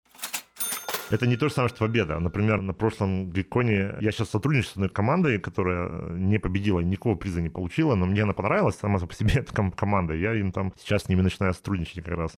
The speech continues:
А третья цель — это найти издателя. То есть вот я первая — это победить, вторая — инвестор, а третий — издатель. Ну, т-, как бы немного разные. Как я считаю победить? Надо быть вообще уверенным в себе, улыбаться,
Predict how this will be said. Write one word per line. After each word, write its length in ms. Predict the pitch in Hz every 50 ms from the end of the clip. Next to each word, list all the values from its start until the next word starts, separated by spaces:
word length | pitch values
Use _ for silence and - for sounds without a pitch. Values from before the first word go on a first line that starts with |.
| _ _ _ _ _ _ _ -
А 80 | 101 98
третья 300 | - 123 160 160 160 131
цель — 340 | - - 135 131 135 127 -
это 460 | 120 117 117 - 120 113 110 107 98 -
найти 220 | - 104 - 131 147
издателя. 460 | 131 113 113 107 90 - - 82 78
То 120 | - -
есть 120 | 90 - -
вот 120 | 98 82
я 100 | 95 92 - - _
первая — 300 | - 120 127 107 95 85
это 80 | 85 -
победить, 400 | - 90 90 107 143 226 247 -
вторая — 240 | - - 92 90 87
инвестор, 400 | 90 104 175 214 - - 95 85
а 20 |
третий — 280 | - - 127 135 - 110
издатель. 340 | 95 90 87 78 - -
Ну, 100 | 135 175
т-, 100 | 165 -
как 160 | 104 - - 110
бы 60 | 113
немного 260 | 110 113 131 131 123
разные. 360 | 113 110 98 87 95 82 76 - _ _ _ _ _ -
Как 200 | - 180 180 -
я 40 | 143
считаю 460 | 123 - - 160 151 147 139 127 117
победить? 520 | 101 - - 113 120 117 107 95 82 - - - _ _ _ -
Надо 220 | 107 107 104 90 98
быть 180 | 92 101 90
вообще 160 | - 107 - 110
уверенным 320 | 98 95 104 98 90 90
в 60 | 87
себе, 480 | - - 95 87 101 113 131 151 165 156
улыбаться, 880 | 151 131 110 101 101 95 95 82 82 90 95 117 110 - - 135 135